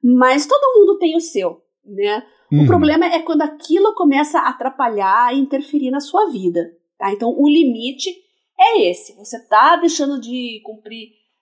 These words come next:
Speaker 1: é, seu trabalho, seus estudos, tá interferindo nas suas relações pessoais, familiares. Então, esse é o limite. Porque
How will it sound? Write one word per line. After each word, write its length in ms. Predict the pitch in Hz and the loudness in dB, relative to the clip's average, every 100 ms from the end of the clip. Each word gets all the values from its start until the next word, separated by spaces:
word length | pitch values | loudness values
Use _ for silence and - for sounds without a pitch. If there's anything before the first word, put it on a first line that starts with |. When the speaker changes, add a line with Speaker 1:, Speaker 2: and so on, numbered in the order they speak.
| - | -8
Speaker 1:
é, 420 | 190 196 190 180 175 | -2 -2 -2 -4 -6
seu 180 | 175 | -10
trabalho, 800 | 175 160 170 214 269 254 233 202 | -4 -2 2 2 4 2 0 -4
seus 240 | 190 196 185 | -10 -18 -18
estudos, 720 | - - 226 254 254 220 - | -20 -16 -10 -10 -10 -12 -2
tá 140 | 254 | 2
interferindo 840 | 339 320 269 262 240 247 311 339 277 | 2 0 -8 -6 -4 0 2 2 2
nas 200 | 247 269 | -6 -10
suas 160 | 254 | -14
relações 420 | 240 233 226 240 | -8 -6 -6 -10
pessoais, 840 | 240 220 - 214 190 214 214 202 - | -12 -12 -6 0 2 4 2 -2 -6
familiares. 840 | 208 196 190 185 196 208 220 214 - _ _ _ | -12 -12 -8 -2 0 2 -2 -6 -16 _ _ _
Então, 440 | - - 247 285 - | -8 0 2 0 0
esse 240 | 233 254 | -4 0
é 40 | 311 | 2
o 40 | |
limite. 440 | 311 262 214 208 - | 4 2 0 -8 -16
Porque 220 | - 523 | -14 -8